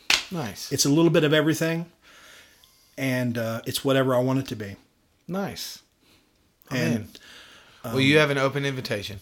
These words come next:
Speaker 2: Right on. Thank
Speaker 1: If
Speaker 2: you,
Speaker 1: you
Speaker 2: man.
Speaker 1: wanna, if you wanna play anything here, and if you don't, I don't give a shit.
Speaker 2: Right on.
Speaker 1: But
Speaker 2: May
Speaker 1: whatever
Speaker 2: do
Speaker 1: you
Speaker 2: that.
Speaker 1: wanna do. Yeah. I, I, I will always support anything any of my friends do.
Speaker 2: Thank you, man.
Speaker 1: Um,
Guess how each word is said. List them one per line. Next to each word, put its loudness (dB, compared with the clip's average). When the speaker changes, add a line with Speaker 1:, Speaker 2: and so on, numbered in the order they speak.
Speaker 2:
Right -2
on. -4
Thank -8
Speaker 1:
If -8
Speaker 2:
you, -4
Speaker 1:
you -2
Speaker 2:
man. -2
Speaker 1:
wanna, -6
if -12
you -4
wanna -6
play -4
anything -4
here, -4
and -8
if -6
you -6
don't, -4
I -16
don't -14
give -14
a -14
shit. -4
Speaker 2:
Right 2
on. -6
Speaker 1:
But -6
Speaker 2:
May 4
Speaker 1:
whatever 4
Speaker 2:
do 2
Speaker 1:
you -2
Speaker 2:
that. -2
Speaker 1:
wanna -8
do. -14
Yeah. -10
I, 0
I, 2
I 4
will 4
always 2
support -4
anything -6
any -6
of -10
my -6
friends -12
do. -18
Speaker 2:
Thank -8
you, -6
man. -10
Speaker 1:
Um, -8